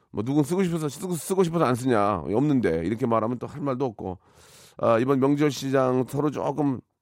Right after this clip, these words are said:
재미 좀 봤으면 좋겠다, 그런 말씀을 드리면서 아이유의 노래 한 곡 듣고 가겠습니다. 이하나 삼삼님이 신청하셨네요. 가을 아침. 잘하네, 노래 잘해, 어? 잘해. 아이유 한번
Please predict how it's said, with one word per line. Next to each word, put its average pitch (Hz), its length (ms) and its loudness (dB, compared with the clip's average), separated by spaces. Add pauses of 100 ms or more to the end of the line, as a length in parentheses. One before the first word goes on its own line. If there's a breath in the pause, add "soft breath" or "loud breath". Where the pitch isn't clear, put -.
(540)
재미 123 220 -2
좀 135 80 -2
봤으면 117 300 -4
좋겠다, 117 320 -4
그런 117 180 -4
말씀을 110 320 -4
드리면서 101 540 -6 (480)
아이유의 175 500 2
노래 139 180 2
한 135 120 0
곡 120 120 -4
듣고 - 200 -10
가겠습니다. 85 560 -4
이하나 170 400 0
삼삼님이 156 580 0
신청하셨네요. 113 840 -6 (360)
가을 123 520 4 (220)
아침. 98 580 -2 (960)
잘하네, 131 420 2
노래 117 200 2
잘해, 98 280 -2
어? 131 320 -6
잘해. 76 600 -8 (460 loud breath)
아이유 175 260 2
한번 175 480 -2